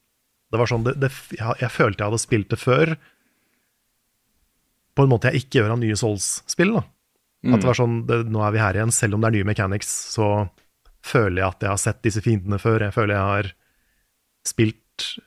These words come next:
Speaker 1: mye av dette spillet før, da. Og
Speaker 2: Mm.
Speaker 1: det, det ble kanskje enda mer forsterket at det var de, flere av de samme modellene i Wild Hearts som dukket opp i Wolong.
Speaker 2: Ja.
Speaker 1: Så det var liksom de samme bossene.
Speaker 2: Ha.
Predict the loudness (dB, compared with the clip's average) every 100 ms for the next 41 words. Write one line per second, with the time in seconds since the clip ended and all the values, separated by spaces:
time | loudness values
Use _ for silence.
0 | -2 2 4 2 0 0 2 2 4 2
1 | 0 -10 _ _ _ _ _ _ -2 4
2 | 6 4 0 -4 -8 _ _ _ _ _
3 | _ _ _ _ -2 0 0 0 0 0
4 | 0 -2 -2 -4 -2 -2 -2 0 0 0
5 | -4 -6 -2 0 0 0 0 -2 -2 -2
6 | -2 0 0 0 0 -2 -2 -4 -6 -6
7 | -2 -2 0 -2 -2 -6 -2 -2 -2 -2
8 | -2 -2 -8 _ _ _ _ _ _ 0
9 | 0 0 -8 _ _ _ -10 -2 0 0
10 | -2 0 0 0 -2 -4 -8 -14 _ _
11 | _ _ _ -6 -6